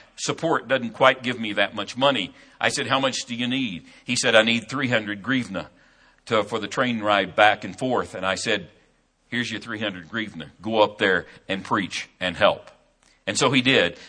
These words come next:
He brought these, uh, the pictures back with him, uh, of some of the pl-, people that he had the pro-, privilege of trying to teach while he was there. Eight prisoners have come to Christ in two months, and more are studying.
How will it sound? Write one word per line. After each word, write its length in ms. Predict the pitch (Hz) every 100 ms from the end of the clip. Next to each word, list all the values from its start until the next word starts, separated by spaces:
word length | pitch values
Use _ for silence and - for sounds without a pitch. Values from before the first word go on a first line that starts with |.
| -
He 80 | 123
brought 260 | 147 131
these, 320 | 139 127 - - - -
uh, 260 | 117 113 101 - 117 117
the 420 | - 101 98 113
pictures 460 | - 180 - 117 87
back 400 | 113 110 - -
with 240 | 120 147
him, 220 | 110 101 - - - 110
uh, 240 | 110 110 117
of 140 | 113
some 180 | - 147
of 60 |
the 80 | 123
pl-, 300 | - 143 131 - - 110
people 300 | 160 170 127
that 140 | 110 110
he 140 | 123 117
had 220 | 131 127
the 60 | 113
pro-, 340 | 139 135 107
privilege 480 | - 151 127 107 101
of 120 | 113
trying 280 | 139 131 123
to 80 | 104
teach 360 | - 156 -
while 200 | 117 113
he 80 | 113
was 100 | 101 98
there. 340 | 127 117 95 - _ - - - _ -
Eight 200 | 165 175
prisoners 520 | - 190 127 120 101
have 140 | 120 -
come 260 | 151 143
to 60 | 127
Christ 520 | - 143 135 123 -
in 120 | 117
two 180 | 107 170
months, 500 | 135 143 131 - - - - - _
and 220 | 117 120
more 420 | 120 156 131 110 120
are 80 |
studying. 600 | 117 - 139 127 95 71